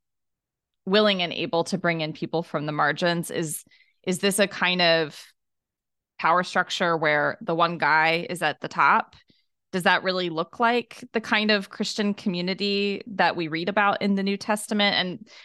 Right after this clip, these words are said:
this is not me saying that there should be no spiritual authority or leadership structure. I understand that that might be a part of a lot of churches, obviously. But in what ways do people feel empowered in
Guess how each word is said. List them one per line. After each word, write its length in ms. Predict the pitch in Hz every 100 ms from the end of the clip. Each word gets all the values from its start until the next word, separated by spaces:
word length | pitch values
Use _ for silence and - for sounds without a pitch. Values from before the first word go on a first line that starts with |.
| -
this 140 | 202
is 100 | 202
not 220 | 202 220 190
me 140 | 190
saying 640 | 190 170 170 170 165 160 - _ _ _ -
that 360 | 165 160 147 -
there 120 | 170
should 180 | - 170
be 120 | 165
no 200 | 160 156
spiritual 580 | - 180 156 - 147 -
authority 440 | - 151 151 135
or 120 | 143
leadership 400 | 147 143 147 -
structure. 520 | - - 131 - 139
I 180 | 139 147
understand 800 | 147 190 151 - 120 127 113 92 -
that 180 | - 170 _ _ _ _ _ _ -
that 240 | 151 117
might 220 | 156 151 120
be 120 | 135
a 40 |
part 320 | 131 180 143
of 160 | 104 156
a 60 | 147
lot 200 | 127 127
of 100 | -
churches, 460 | - - - - -
obviously. 720 | 156 127 - - - 76 - - - - -
But 120 | 208
in 120 | 202
what 180 | 208 185
ways 260 | 202 185 180
do 120 | 170
people 360 | - 175 170
feel 760 | 165 - 165 156 151 147 151 - _ _ _ _ _ _ _ _ _ _ _ -
empowered 800 | 180 - 180 147 131 120 143 185 _ _ _
in 580 | 180 165 156 156 147